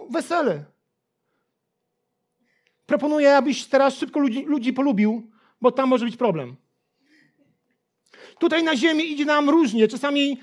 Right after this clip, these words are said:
radzimy sobie lepiej, czasem gorzej. W niebie nie będzie takich,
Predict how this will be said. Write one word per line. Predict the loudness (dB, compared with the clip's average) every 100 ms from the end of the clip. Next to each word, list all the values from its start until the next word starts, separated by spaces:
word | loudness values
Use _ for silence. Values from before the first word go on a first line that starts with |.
| -12 0
radzimy | 2 2
sobie | -2 -2
lepiej, | 2 2 2 -2 -2 -6
czasem | -6 -4 0
gorzej. | 2 2 -2 -6 -12 _ _ _ _ _ -2
W |
niebie | 0 2 2 2
nie | 2 0
będzie | 0 -2 -4
takich, | -4 -4 -6 -14